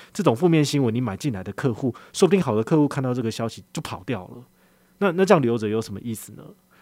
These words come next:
好，所以，呃，我真的不是说一定要这个东西，说真的，他送什么 Apple Watch S六，我自己就有了，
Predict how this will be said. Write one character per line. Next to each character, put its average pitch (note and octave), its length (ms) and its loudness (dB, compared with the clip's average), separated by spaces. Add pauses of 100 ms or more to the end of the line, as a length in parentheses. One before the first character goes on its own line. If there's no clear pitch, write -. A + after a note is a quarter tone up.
(220)
好， B2+ 120 -6
所 E3+ 140 2
以， C#3 120 4 (300)
呃， C#3+ 160 0
我 C3+ 160 2
真 F3 180 2
的 F3 80 4
不 B2 120 0
是 C3+ 280 0
说 D3+ 240 0
一 C3 80 2
定 D#3 140 -2
要 D3 100 2
这 C3+ 80 -2
个 A#2+ 80 0
东 G#2 140 -6
西， A2+ 140 -10
说 F3+ 120 0
真 E3+ 140 4
的， D3+ 100 6
他 E3 140 2
送 E3 180 2
什 A#2 80 -4
么 A2+ 60 -8
Apple C3 240 -2
Watch C#3 240 2
S A2 220 -8
六， C#3 100 0
我 A2+ 80 0
自 B2+ 100 -4
己 B2 80 0
就 A2+ 200 -2
有 F#2+ 160 -8
了， A#2+ 180 -18